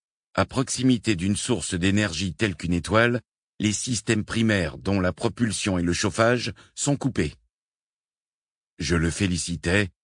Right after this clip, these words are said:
pour cette explication et j'ajoutais : « Mais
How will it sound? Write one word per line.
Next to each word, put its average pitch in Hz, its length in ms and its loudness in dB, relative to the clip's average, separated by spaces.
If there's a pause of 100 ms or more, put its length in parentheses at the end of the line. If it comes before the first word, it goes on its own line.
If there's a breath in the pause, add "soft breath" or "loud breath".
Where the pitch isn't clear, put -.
(160)
pour 98 200 -4
cette - 260 -4
explication 98 840 -2
et 90 60 0
j'ajoutais : « 80 640 -2 (1120)
Mais 135 320 0